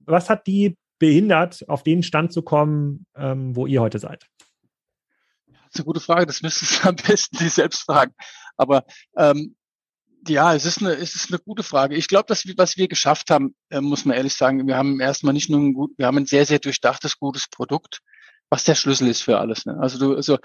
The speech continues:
Speaker 2: manche Leute sagen, "Ja, ist ein Marketing-Schmäh." Also, das ist, ihr seid eine Marketingfirma, das ist natürlich Bullshit, ja. Also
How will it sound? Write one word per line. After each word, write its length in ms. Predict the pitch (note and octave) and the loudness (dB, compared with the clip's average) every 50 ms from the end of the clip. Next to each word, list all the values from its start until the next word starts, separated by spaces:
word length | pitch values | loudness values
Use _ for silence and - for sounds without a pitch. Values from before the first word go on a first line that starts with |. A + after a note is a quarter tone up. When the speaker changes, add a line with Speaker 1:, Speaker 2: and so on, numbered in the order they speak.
| - - - - _ | -8 -20 -20 -4 _
Speaker 2:
manche 240 | C3 D3 C#3+ D3+ | -2 0 2 2
Leute 120 | D3 C#3+ C#3+ | 2 4 4
sagen, 200 | C3+ C#3 C#3+ C#3 | 4 4 4 6
"Ja, 240 | C3 C3 C3+ C#3 D3+ | 4 6 4 4 4
ist 100 | - E3 | 4 2
ein 60 | C#3+ | 4
Marketing-Schmäh." 920 | C3 A#2+ B2+ C3+ C#3+ - - - D3 C3+ C3 - - - B2 B2 B2 A2+ | 4 4 4 4 2 0 -2 -2 -4 -2 -2 -2 0 2 2 2 2 2
Also, 380 | G#2+ B2+ C3 D3 C3 B2 - - | 0 -2 -2 0 -2 -2 -4 -6
das 200 | - D#3 C3 C3+ | -10 -14 -12 -10
ist, 80 | C3+ C#3 | -2 0
ihr 100 | C#3+ C3+ | 0 2
seid 220 | - C3+ C3 - | 2 2 2 4
eine 60 | C3+ | 4
Marketingfirma, 680 | B2+ A#2 A#2+ C3 - B2+ - C3 - - - B2+ A#2+ A#2 | 4 4 4 2 0 -4 -4 -6 -4 -4 -4 -2 0 0
das 140 | A#2 A#2+ - | 0 -2 -4
ist 80 | - | -4
natürlich 320 | - B2+ - C3+ B2+ - - | -6 -4 -2 -4 -6 -4 -4
Bullshit, 340 | C3 B2 B2 - - G#2+ - - | -4 -2 -2 -2 -4 -6 -4 0
ja. 140 | A2 A2+ B2+ | 0 2 2
Also 260 | C3 B2+ - C3+ | 2 0 0 -2